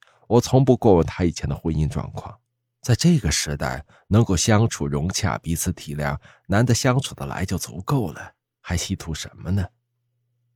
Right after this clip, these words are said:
转眼半年过去了，小区里装修的动静越来越少，估计入住的差不多了，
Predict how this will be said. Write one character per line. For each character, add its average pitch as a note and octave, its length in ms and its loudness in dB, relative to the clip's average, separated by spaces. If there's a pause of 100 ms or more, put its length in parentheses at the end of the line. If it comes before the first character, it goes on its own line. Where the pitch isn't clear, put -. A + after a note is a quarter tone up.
(240)
转 A#2 240 0
眼 A#2+ 160 0
半 C3+ 280 0
年 F2 260 -6
过 C3 340 -6
去 - 220 -18
了， - 200 -20 (420)
小 B2+ 280 2
区 E3 160 -2
里 C#3 80 4
装 C#3 240 2
修 D3 100 0
的 A#2 120 2
动 A2 200 2
静 - 220 -4
越 A2+ 220 0
来 - 160 -10
越 D#2+ 180 -8
少， - 300 -10 (360)
估 F#2+ 220 -2
计 D#2 140 -6
入 D#2+ 200 -6
住 - 140 -16
的 - 100 -16
差 - 240 -10
不 - 120 -14
多 B1 220 -12
了， - 120 -20